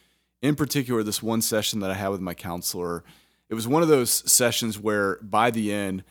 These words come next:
everything in my life felt disrupted and disoriented.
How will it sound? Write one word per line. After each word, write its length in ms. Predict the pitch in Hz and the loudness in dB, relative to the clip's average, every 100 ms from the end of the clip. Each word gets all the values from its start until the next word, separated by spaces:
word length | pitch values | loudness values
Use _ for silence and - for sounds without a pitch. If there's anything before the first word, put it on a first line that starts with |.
| _ _ _ _ 135 | _ _ _ _ 0
everything 480 | 156 170 151 151 | 2 4 2 0
in 100 | 135 | 2
my 80 | 120 | 2
life 300 | 104 101 104 | 2 0 0
felt 260 | - 107 - | -2 -4 -4
disrupted 640 | 101 - 95 - 120 117 | -8 -4 -4 -2 -2 -2
and 180 | 85 98 | -4 -4
disoriented. 800 | 98 98 92 90 85 - 67 | -4 -2 -4 -4 -6 -10 -12